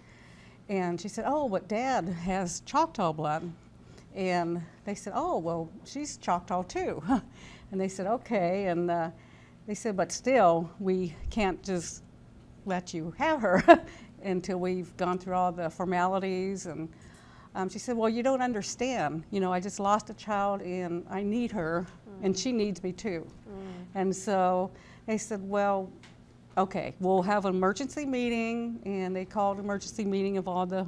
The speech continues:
Speaker 1: personnel, and, um, they said, "Okay, you know, we'll let you know." And, um, so Mom and Dad continued on the tour, and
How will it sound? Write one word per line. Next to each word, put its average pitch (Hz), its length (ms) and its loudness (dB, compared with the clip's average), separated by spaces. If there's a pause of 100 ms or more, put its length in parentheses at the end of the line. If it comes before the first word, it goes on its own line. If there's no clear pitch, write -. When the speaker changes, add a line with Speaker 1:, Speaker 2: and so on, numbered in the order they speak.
Speaker 1:
personnel, 196 720 -2
and, 165 240 -6 (720)
um, 160 400 -6 (1500)
they 185 220 2
said, 175 300 -2
"Okay, 180 460 0
you 185 200 -4
know, 156 240 -2 (1200)
we'll 170 160 0
let 175 260 0
you 180 60 0
know." 165 340 -2 (240)
And, 180 300 -4
um, 160 280 -6 (120)
so - 160 -6
Mom 185 260 4
and 170 60 -2
Dad 180 240 0
continued 175 500 -2
on 170 140 -2
the 170 60 -6
tour, 175 340 -6
and 156 180 -6